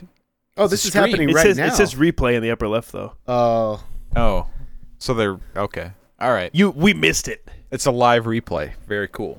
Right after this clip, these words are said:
Speaker 1: I was gonna say, so that's where all of our listeners went.
Speaker 2: That's
Speaker 1: They moved on
Speaker 2: Lindell
Speaker 1: over
Speaker 2: T V,
Speaker 1: to
Speaker 2: by the way.
Speaker 1: frankspeech dot com.
Speaker 2: Live up to freedom dot com is also another, uh, link. So if anyone's really interested in what Mike Lindell's got going on,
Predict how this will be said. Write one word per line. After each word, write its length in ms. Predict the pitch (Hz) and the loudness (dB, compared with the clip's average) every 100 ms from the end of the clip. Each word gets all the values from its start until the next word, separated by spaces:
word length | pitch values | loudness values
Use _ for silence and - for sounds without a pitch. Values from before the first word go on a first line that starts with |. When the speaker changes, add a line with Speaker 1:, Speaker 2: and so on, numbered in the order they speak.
| - - - | -18 -16 -6
Speaker 1:
I 40 | |
was 40 | 143 | -4
gonna 60 | |
say, 120 | 135 139 | 0 -2
so 160 | 139 | 2
that's 280 | 139 165 - | 2 2 2
where 100 | 135 | 4
all 160 | 123 117 | 4 2
of 100 | 113 | 0
our 120 | 113 | -2
listeners 460 | 117 - 113 104 | -4 -6 -6 -6
went. 100 | 117 | 2
Speaker 2:
That's 160 | 156 165 | 2 2
Speaker 1:
They 60 | - | 2
moved 220 | - 147 | 2 4
on 60 | 156 151 | 4 6
Speaker 2:
Lindell 100 | 160 | 4
Speaker 1:
over 180 | 160 151 | 4 2
Speaker 2:
T 180 | 139 | 2
V, 60 | 143 | 2
Speaker 1:
to 60 | 156 | 0
Speaker 2:
by 160 | 160 | 0
the 100 | 160 | -2
way. 120 | 156 - | -2 -2
Speaker 1:
frankspeech 100 | 160 | 0
dot 240 | 160 170 | -2 -2
com. 400 | 151 131 117 107 - - _ _ _ _ - | -6 -6 -6 -10 -18 -20 _ _ _ _ -2
Speaker 2:
Live 200 | 143 160 | 0 4
up 120 | 180 | 4
to 100 | 156 | 2
freedom 360 | - 151 151 123 | 0 2 2 4
dot 200 | 104 - | 2 2
com 220 | 104 107 | -2 -4
is 120 | 92 | -2
also 320 | 95 95 82 80 | -2 -2 -4 -8
another, 440 | 87 82 78 78 | -8 -6 -6 -6
uh, 260 | 78 71 - 101 | -8 -10 -14 -12
link. 400 | 92 90 - - _ _ | -12 -12 -20 -20 _ _
So 180 | - 85 | -12 -12
if 100 | 85 | -8
anyone's 460 | 110 117 117 113 - | -8 -6 -6 -8 -8
really 240 | 113 107 | -6 -6
interested 440 | 107 104 - 107 92 | -8 -10 -8 -8 -6
in 220 | 92 90 | -8 -6
what 200 | 95 90 | -6 -8
Mike 280 | 95 104 101 | -8 -8 -8
Lindell's 440 | 107 90 107 110 | -10 -4 -4 -2
got 180 | - 87 | -4 -6
going 240 | - 85 80 | -4 -6 -6
on, 240 | 82 87 | -8 -10